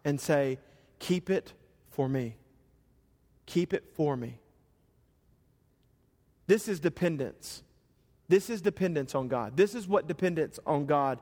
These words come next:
looks like. Dependence on God shifts a mindset from, "Well, maybe I can keep it. Maybe I, maybe I can be good enough.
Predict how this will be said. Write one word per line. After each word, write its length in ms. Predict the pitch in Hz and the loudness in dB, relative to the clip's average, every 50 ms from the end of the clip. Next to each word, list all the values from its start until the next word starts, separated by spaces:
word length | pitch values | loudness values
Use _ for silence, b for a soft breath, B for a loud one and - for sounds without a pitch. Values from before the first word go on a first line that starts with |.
| b b b b b b b - | b b b b b b b 0
looks 260 | 156 156 - - - | 0 0 0 4 2
like. 340 | 120 104 80 78 - - - _ b b b b b b b b b | 4 4 4 -4 -10 -16 -20 _ b b b b b b b b b
Dependence 500 | 170 - - 190 226 254 262 226 - 254 | 0 2 4 4 4 4 2 2 2 2
on 160 | 240 226 185 | 2 2 4
God 320 | 175 180 165 151 147 135 | 2 4 4 2 0 -2
shifts 480 | - - - - 226 240 247 - - - - | -6 -6 0 6 6 6 6 4 -2 -4 -4
a 80 | 190 | -2
mindset 640 | 180 175 175 180 180 175 165 - - 165 151 - - | 2 4 4 4 4 0 -2 0 2 2 2 2 0
from, 420 | - 160 151 143 143 143 135 131 b b b b b b b b _ | 0 2 2 2 2 0 -2 -6 b b b b b b b b _
"Well, 320 | 233 262 294 311 302 - - 170 | 2 4 4 2 0 -2 -4 -2
maybe 340 | 202 254 302 285 277 214 175 | -2 0 0 0 0 0 0
I 120 | 151 147 | 0 -2
can 200 | - - 156 135 | -6 -8 -8 -8
keep 260 | - - 147 135 - | -4 -4 -4 -4 -4
it. 240 | - - - - - _ _ _ _ _ _ _ _ _ _ _ _ _ _ _ _ _ _ _ _ _ _ _ _ - | -10 -14 -14 -20 -20 _ _ _ _ _ _ _ _ _ _ _ _ _ _ _ _ _ _ _ _ _ _ _ _ 2
Maybe 320 | 196 262 320 311 302 277 | 4 4 6 4 4 4
I, 180 | 240 220 208 - - - - - - _ _ _ | 4 2 0 -4 -8 -20 -20 -20 -20 _ _ _
maybe 420 | 190 214 269 311 330 302 277 247 | 2 4 4 4 4 2 2 2
I 120 | 214 202 196 | 2 0 0
can 160 | - 185 165 | -2 -2 2
be 160 | 165 160 151 | 2 0 2
good 180 | 147 165 160 151 | 2 2 2 2
enough. 380 | 143 131 127 120 123 127 - | 0 -2 -6 -10 -10 -14 -16